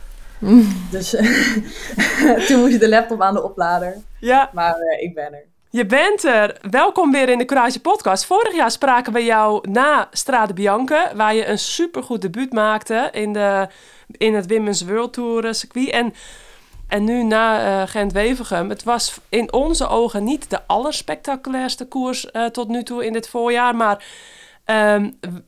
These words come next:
Speaker 3: nou ja, ik, ik denk dat ik ook wel voor Ine kan spreken. Vinden we, eh, jou wel tot nu toe echt een van de rensters met de meeste courage?
Speaker 2: Nou, dat moet ik horen. <laughs>
Speaker 1: Hoor je, hoor je mij ook, eh, Puk? Even
Speaker 2: Ja.
Speaker 1: checken.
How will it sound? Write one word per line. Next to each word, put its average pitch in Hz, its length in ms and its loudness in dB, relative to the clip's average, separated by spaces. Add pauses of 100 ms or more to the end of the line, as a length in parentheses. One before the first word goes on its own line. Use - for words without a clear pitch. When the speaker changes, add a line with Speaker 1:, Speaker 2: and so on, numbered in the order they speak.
Speaker 3:
nou 196 220 0
ja, 165 160 -2
ik, 262 360 -2
ik 196 160 -4
denk 202 220 -2
dat 190 120 -6
ik 208 60 -10
ook 202 120 -2
wel 196 100 -10
voor 185 140 -10
Ine 226 180 -4
kan 240 140 -6
spreken. 254 560 -2
Vinden 202 300 0
we, 180 180 -4
eh, 180 240 -6
jou 180 260 0
wel 170 340 0
tot 240 180 -6
nu 262 140 2
toe 285 320 -4
echt 262 260 -4
een 285 240 -2
van 262 160 -2
de 240 320 0
rensters 233 420 -4
met 226 360 -2
de 202 100 -6
meeste 220 320 0
courage? 226 720 0 (1200)
Speaker 2:
Nou, 180 120 -10 (600)
dat 220 160 -4
moet 220 180 -6
ik 185 60 -8
horen. 170 400 -2
<laughs> 175 40 -16 (920)
Speaker 1:
Hoor 262 280 2
je, 320 180 2
hoor 226 220 2
je 311 120 -2
mij 294 220 0
ook, 349 160 -4
eh, 311 140 2 (140)
Puk? 370 200 -4
Even 254 240 -4
Speaker 2:
Ja. 233 60 -4
Speaker 1:
checken. 190 320 -4